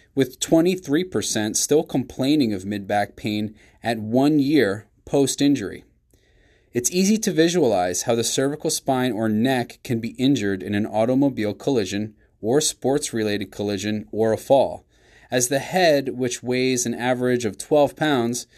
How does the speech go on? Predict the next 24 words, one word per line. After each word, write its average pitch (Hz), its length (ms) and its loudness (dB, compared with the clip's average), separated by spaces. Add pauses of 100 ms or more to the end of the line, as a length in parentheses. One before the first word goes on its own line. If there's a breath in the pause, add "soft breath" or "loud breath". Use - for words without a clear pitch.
(260 soft breath)
whips 123 300 0
back 117 440 4
and 143 160 2
forth 117 680 0
in 107 100 -4
a 104 200 0
crack-the-whip-like 120 1200 -2
manner, 104 520 0 (480 soft breath)
often 143 440 4
well 135 260 4
beyond 147 360 2
the 123 60 4
normal 131 720 0
physiological 127 1000 0
range 104 280 -4
of 107 80 -10
motion. 151 460 0 (880 soft breath)
This 196 320 2
same 165 380 2
stretching, 135 840 0
which 113 180 -6
is 104 100 -4
eccentric 139 560 -4
loading, 107 580 0